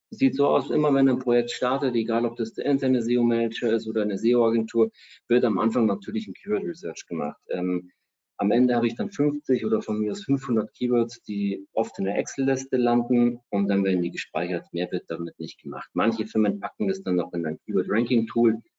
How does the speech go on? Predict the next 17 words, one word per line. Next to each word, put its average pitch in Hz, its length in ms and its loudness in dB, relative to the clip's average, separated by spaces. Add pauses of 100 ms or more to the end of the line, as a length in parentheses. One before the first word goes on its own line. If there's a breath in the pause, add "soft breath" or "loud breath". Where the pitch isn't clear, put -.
(120)
was - 160 -8
super 127 360 2
ist, 120 160 0 (580 soft breath)
ähm, 92 400 0
aber 95 340 0
auch 87 240 -2
dort 101 320 -2
bekomme 92 340 -2
ich - 80 -8
ja 87 100 -4
nur 92 160 -4
die 87 140 -4
Rankings 87 520 -4
und - 140 -14
keine 85 320 -4
weiteren 71 460 -4
Daten. 60 460 -10